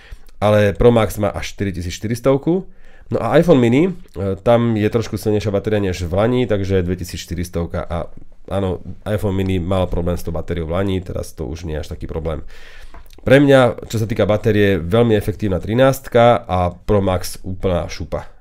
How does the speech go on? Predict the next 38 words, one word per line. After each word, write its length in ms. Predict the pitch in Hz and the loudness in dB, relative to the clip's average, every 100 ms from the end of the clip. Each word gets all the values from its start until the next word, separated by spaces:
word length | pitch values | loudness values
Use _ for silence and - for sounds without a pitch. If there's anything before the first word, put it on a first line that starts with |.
| - - | -16 -10
Ako 120 | 85 | -8
to, 200 | 80 90 87 - - - - - - - | -6 -4 -4 -6 -16 -16 -18 -16 -16 -8
Trinástka 480 | 113 139 139 - 101 | 2 4 4 2 0
normálna, 560 | 117 123 92 87 107 95 | 2 2 2 0 0 -2
iPhone 240 | 95 90 90 | -4 -8 -6
trinásť, 560 | 87 87 107 127 - | -6 -2 -2 -4 -10
bez 240 | - 90 87 - | -6 -6 -6 -12
akéhokoľvek 560 | 87 101 92 98 95 - | -8 -6 -6 -4 -6 -6
prívlastku, 720 | 95 98 95 - - 117 120 - - - - | -4 -2 -4 -8 -6 -4 -6 -12 -18 -18 -4
tam 140 | 98 | -2
je 80 | 95 | 0
nárast 280 | 92 95 - | 0 0 -2
o 80 | 90 | -6
pätnásť 400 | 95 98 104 - | -4 -2 -4 -2
percent 420 | 110 - 131 156 - - | -4 0 0 0 -8 -16
oproti 320 | - 87 104 104 | -10 -6 -6 -2
vlaňajšku 720 | 101 107 110 - 139 156 - | -2 0 -2 -4 -2 -2 -4
a 40 | |
trinásť 320 | - 101 95 | -6 -4 -4
Pro 120 | - 92 | -4 -4
Max 240 | 92 - | -4 -8
až 160 | 87 87 | -12 -10
o 60 | |
devätnásť 400 | 82 82 - - | -8 -8 -10 -16
percent. 400 | - - - - - - - - - - | -12 -14 -12 -18 -18 -20 -20 -18 -16 2
No, 160 | 131 110 | 4 6
takže 200 | 110 95 | 2 2
silnejšie 360 | 160 135 87 | 2 2 0
batérie, 480 | 92 - 147 185 202 - - - - | -2 0 2 0 -2 -10 -18 -18 -2
potom, 440 | - 135 127 120 117 | 0 4 6 6 4
e, 160 | 107 | 0
väčšie 400 | 104 127 - 110 | 0 0 0 -2
fotosenzory, 720 | 101 101 117 131 131 147 170 - | 0 0 0 0 0 0 -2 -6
tie 80 | |
foťaky 400 | 98 107 107 - | -6 -2 -2 0
majú 480 | 110 101 98 101 87 | 0 2 2 2 2
lepšie 320 | 110 - 101 | 0 0 -4
snímače, 600 | - 104 131 127 135 131 | -2 2 2 2 2 0